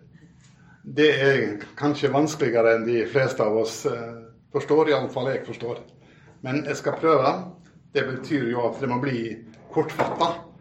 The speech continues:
om alt. Men, eh, vi skal prøve. Eh, enhver er seg selv nærmest. Derfor skal jeg jo si at, eh, jeg har jo skrevet om dette i, mellom annet, den, eh, troslæra, eller troslæra heter det vel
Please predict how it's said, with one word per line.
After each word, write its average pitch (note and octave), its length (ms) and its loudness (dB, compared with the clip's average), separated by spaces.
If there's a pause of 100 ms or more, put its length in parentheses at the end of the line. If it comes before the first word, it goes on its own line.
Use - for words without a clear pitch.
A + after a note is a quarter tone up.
(200)
om B2+ 120 -4
alt. - 360 -6 (420)
Men, C#3+ 300 2
eh, C#3 280 4 (480)
vi C#3+ 80 -4
skal - 200 -2
prøve. G#2+ 260 -2 (440)
Eh, D3+ 240 4 (720)
enhver D3+ 480 6
er C3+ 80 6
seg C3+ 160 -4
selv C3+ 320 4
nærmest. C#3+ 680 4
Derfor D#3 320 0
skal D3+ 180 4
jeg C3+ 100 0
jo C#3 80 4
si D#3 200 2
at, A#2+ 320 2
eh, B2+ 180 2 (600)
jeg C3 100 -4
har D3+ 100 2
jo C#3 60 2
skrevet E3 440 4
om A#2 120 2
dette C3+ 280 4 (300)
i, D3 400 -2
mellom C3 220 2
annet, A#2+ 580 4 (680)
den, C#3 280 2
eh, B2 320 2 (420)
troslæra, C#3 460 0 (360)
eller C3 280 -2
troslæra B2 580 -2
heter C#3 180 0
det B2+ 80 -4
vel B2+ 140 -2